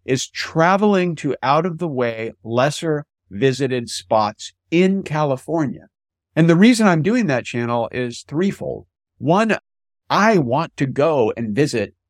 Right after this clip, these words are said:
Hidden California. I want to go to these spots. Two,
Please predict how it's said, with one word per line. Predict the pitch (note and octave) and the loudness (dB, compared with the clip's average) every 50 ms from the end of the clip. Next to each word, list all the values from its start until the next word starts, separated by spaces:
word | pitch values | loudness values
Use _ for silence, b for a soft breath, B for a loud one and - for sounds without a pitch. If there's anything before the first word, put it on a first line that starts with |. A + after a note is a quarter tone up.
| _ _ _ | _ _ _
Hidden | - C3+ B2+ G#2 G#2+ G#2+ G#2 | -2 -2 -2 -2 -2 -8 -8
California. | - G2+ G2+ F#2+ F2+ G2 - D#3 E3 - - - - _ _ _ _ _ _ - | -6 -6 -6 -4 -6 -6 -8 -8 -8 -8 -10 -14 -20 _ _ _ _ _ _ 0
I | C#3+ D#3 F3+ | 0 2 2
want | F3+ E3+ D#3+ D3+ | 2 2 2 0
to | |
go | C#3 C#3+ C#3 | 0 -2 -2
to | B2 | -2
these | A2 F#2 D#2+ D#2 - | -4 -6 -8 -12 -12
spots. | - - - - - _ _ _ _ _ _ _ _ _ - | -10 -10 -10 -10 -12 _ _ _ _ _ _ _ _ _ -10
Two, | - - F#3 A#3 A#3 G#3 F3 D#3+ | -2 2 6 8 8 8 8 6